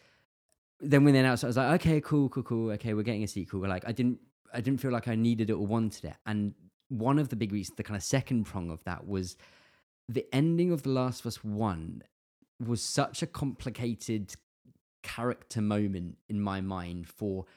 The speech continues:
what people were actually thinking or saying or doing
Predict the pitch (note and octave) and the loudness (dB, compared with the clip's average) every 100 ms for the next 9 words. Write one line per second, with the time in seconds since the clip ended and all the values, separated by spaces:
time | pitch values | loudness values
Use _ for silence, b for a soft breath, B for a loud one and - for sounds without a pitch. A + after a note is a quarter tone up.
0 | b b b - G#2+ B2 - - B2 A#2+ | b b b -12 -2 0 0 -4 -6 -4
1 | B2 G#2+ G2+ - A#2+ - - A#2 G#2 - | -4 -2 -4 -6 -12 -12 -12 -10 -8 -4
2 | G#2+ - G2 G2 - G#2 F#2 - A#2+ G#2 | -4 -4 -6 -6 -8 -10 -10 -8 -4 -4
3 | F#2 F#2 F#2 F#2+ F2 G#2 F2 E2+ | -4 -6 -8 -10 -6 -4 -4 -6